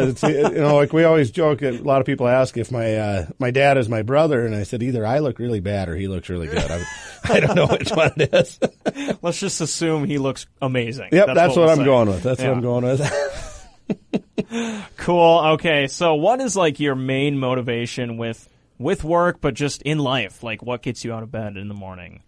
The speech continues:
Speaker 1: Oh man, it's, uh, so a, a big thing for me is, uh, dreaming. Like, I, I, I love dreaming and where we're headed, where we're going. I've always had a knack to look farther forward than anything else.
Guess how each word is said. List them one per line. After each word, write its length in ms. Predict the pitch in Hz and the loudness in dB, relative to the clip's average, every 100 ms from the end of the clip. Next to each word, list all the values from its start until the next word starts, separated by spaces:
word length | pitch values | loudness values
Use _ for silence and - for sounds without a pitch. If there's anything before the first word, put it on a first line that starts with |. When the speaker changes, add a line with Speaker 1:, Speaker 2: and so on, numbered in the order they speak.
| _ | _
Speaker 1:
Oh 200 | 131 139 135 | 0 2 4
man, 280 | 135 143 | 4 2
it's, 320 | 139 123 - - | 2 -4 -8 -2
uh, 480 | 131 127 117 120 - - | 0 2 2 0 -4 -12
so 240 | - 147 - - _ _ _ - | 0 0 0 -12 _ _ _ 0
a, 180 | 143 | 2
a 60 | 135 | 4
big 220 | 120 175 | 2 2
thing 180 | 170 175 | 4 4
for 100 | 147 | 4
me 140 | 147 151 | 4 4
is, 260 | 147 120 | 4 2
uh, 640 | 131 120 - 78 117 101 92 | -2 -4 -8 -8 -4 -4 -4
dreaming. 500 | 101 147 147 113 92 - - | 0 4 4 2 -2 -6 -6
Like, 240 | 120 107 | -4 -2
I, 180 | 135 131 - 135 | 0 0 2 0
I, 300 | 131 131 - | 0 -2 -2
I 40 | 135 | 0
love 260 | 135 127 | 2 0
dreaming 320 | 120 127 131 | 0 0 0
and 80 | 110 | 0
where 140 | 117 123 | 0 0
we're 120 | 110 | 0
headed, 300 | 120 127 113 | 0 0 0
where 160 | 123 | -2
we're 120 | 127 110 | -2 -2
going. 460 | 107 120 131 120 - _ _ _ | -4 -2 -2 -2 -6 _ _ _
I've 200 | 120 139 | 0 2
always 320 | 135 131 123 92 | 4 4 2 0
had 180 | 120 | 0
a 220 | 113 101 90 _ | 0 -2 -6 _
knack 500 | - 87 104 107 110 - _ _ | -12 -6 -4 -2 -4 -8 _ _
to 360 | - 101 98 92 - | -6 -4 -4 -6 -8
look 320 | 107 127 - | -4 -4 -4
farther 480 | - 123 127 117 107 | -4 -2 0 -2 -6
forward 500 | 113 113 104 95 85 | -4 -4 -2 -4 -4
than 100 | 98 | -4
anything 400 | 101 90 98 92 | -4 -4 -4 -4
else. 260 | 90 80 | -4 -6